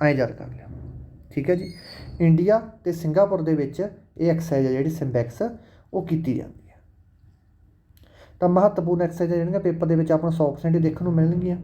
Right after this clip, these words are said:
ਸੌ ਪਰਸੈਂਟ ਕਿ ਦੋ ਸੌ ਪਰਸੈਂਟ ਦੇਖਣ ਨੂੰ ਮਿਲਣਗੀਆਂ, ਉਹਨਾਂ ਦੇ ਇੱਕ ਆਪਾਂ ਚਾਨਣਾ ਪਾ ਲਈਏ।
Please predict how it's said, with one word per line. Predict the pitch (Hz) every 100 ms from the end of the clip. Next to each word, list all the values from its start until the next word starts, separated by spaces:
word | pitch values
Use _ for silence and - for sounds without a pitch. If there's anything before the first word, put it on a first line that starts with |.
| - -
ਸੌ | - 160 165
ਪਰਸੈਂਟ | 165 165
ਕਿ | 165
ਦੋ | 156 147
ਸੌ | 170
ਪਰਸੈਂਟ | 160 160
ਦੇਖਣ | 151 156 175
ਨੂੰ |
ਮਿਲਣਗੀਆਂ, | 160 151 165 170 175 - - - - -
ਉਹਨਾਂ | 190 214
ਦੇ | 214
ਇੱਕ | 190
ਆਪਾਂ | 165
ਚਾਨਣਾ | 160 151 131
ਪਾ | 120 -
ਲਈਏ। | - -